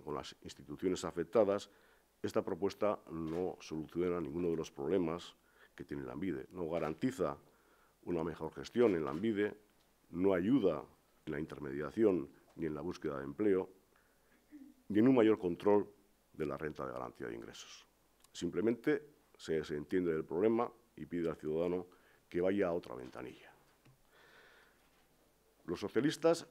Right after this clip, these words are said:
somos los mayores defensores de nuestro sistema de protección social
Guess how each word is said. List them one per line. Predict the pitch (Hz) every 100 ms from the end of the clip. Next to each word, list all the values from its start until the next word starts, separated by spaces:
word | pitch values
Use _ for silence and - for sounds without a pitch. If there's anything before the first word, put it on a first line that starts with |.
| -
somos | - 135 151 151 - _
los | - 95
mayores | 92 107 131 113
defensores | 95 90 87 131 135 135 - - - - -
de | 80
nuestro | 85 -
sistema | 76 78 104 104
de | 92
protección | - 76 76 85
social | 78 - -